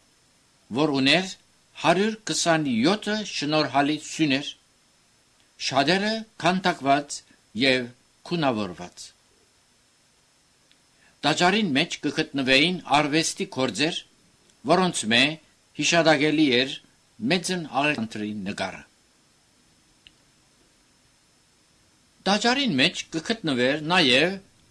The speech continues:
Արտեմիս չաստվածուհին արձանը։ Հունաստանի գեղեցիկ Արտեմիսը չէր այդ արձանը,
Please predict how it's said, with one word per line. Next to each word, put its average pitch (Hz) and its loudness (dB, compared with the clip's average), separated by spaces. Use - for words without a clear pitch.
Արտեմիս 175 2
չաստվածուհին 123 -2
արձանը։ 113 -4
Հունաստանի 185 4
գեղեցիկ 156 0
Արտեմիսը 135 0
չէր 156 -2
այդ 110 0
արձանը, 131 -2